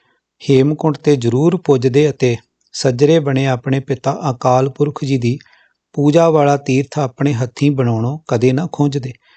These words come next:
ਸਾਰੇ ਸੰਸਾਰ ਨੂੰ ਤਸੱਲੀ ਹੋ ਜਾਂਦੀ ਕਿ ਰੱਬ ਜੀ ਦੇ ਬੇਟੇ ਹਜ਼ਰਤ ਈਸਾ ਜੀ ਨਹੀਂ ਸਗਨ, ਸਗੋਂ ਅਕਾਲ ਪੁਰਖ ਦੇ ਸਗੇ ਪੁੱਤਰ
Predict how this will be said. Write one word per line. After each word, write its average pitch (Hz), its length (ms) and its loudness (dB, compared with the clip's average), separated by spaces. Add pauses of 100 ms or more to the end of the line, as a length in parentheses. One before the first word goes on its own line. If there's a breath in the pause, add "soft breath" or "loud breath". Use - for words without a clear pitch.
(200 soft breath)
ਸਾਰੇ 190 400 0
ਸੰਸਾਰ 131 540 0
ਨੂੰ 143 180 -2
ਤਸੱਲੀ 127 480 -2
ਹੋ 139 140 2
ਜਾਂਦੀ 113 440 -2 (540 soft breath)
ਕਿ 139 140 2
ਰੱਬ 123 260 2
ਜੀ 147 180 0
ਦੇ 143 160 4
ਬੇਟੇ 123 420 -2 (440)
ਹਜ਼ਰਤ 139 460 0 (180)
ਈਸਾ 135 340 -2
ਜੀ 135 200 -2
ਨਹੀਂ 139 240 0
ਸਗਨ, 123 400 -4 (380 soft breath)
ਸਗੋਂ 131 540 -2 (240)
ਅਕਾਲ 131 380 2
ਪੁਰਖ 143 280 -4
ਦੇ 135 200 -2
ਸਗੇ 135 340 0
ਪੁੱਤਰ 147 440 -4